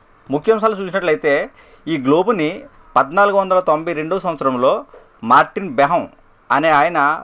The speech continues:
రూపొందించాడు. ఎవరు రూపొందించారు అంటే మార్టిన్ బెహం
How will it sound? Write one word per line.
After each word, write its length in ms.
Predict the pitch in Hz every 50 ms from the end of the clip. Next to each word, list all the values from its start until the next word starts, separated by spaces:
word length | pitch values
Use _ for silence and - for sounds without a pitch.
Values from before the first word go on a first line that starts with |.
| - 143
రూపొందించాడు. 600 | 147 143 147 147 143 127 107 - 117 104 95 - - - - - _ _ _ _ _ - 117
ఎవరు 120 | 135 156 165 185
రూపొందించారు 560 | 180 175 180 180 180 160 151 175 170 175 160 147
అంటే 180 | 139 - 220 262 294 - - - - - - _ _ _ - - 113 120
మార్టిన్ 360 | 131 143 - - 202 220 202 131 143
బెహం 180 | 139 151 170